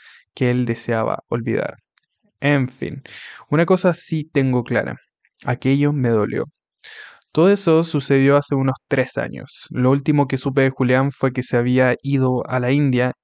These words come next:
en no sé qué expedición. Le dijo a uno de sus socios que el bufete,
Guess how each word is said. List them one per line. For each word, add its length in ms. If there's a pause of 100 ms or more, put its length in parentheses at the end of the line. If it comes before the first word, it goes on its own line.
(160)
en 180
no 80
sé 260
qué 240
expedición. 840 (580)
Le 120
dijo 220
a 20
uno 200
de 60
sus 300
socios 560
que 100
el 200
bufete, 760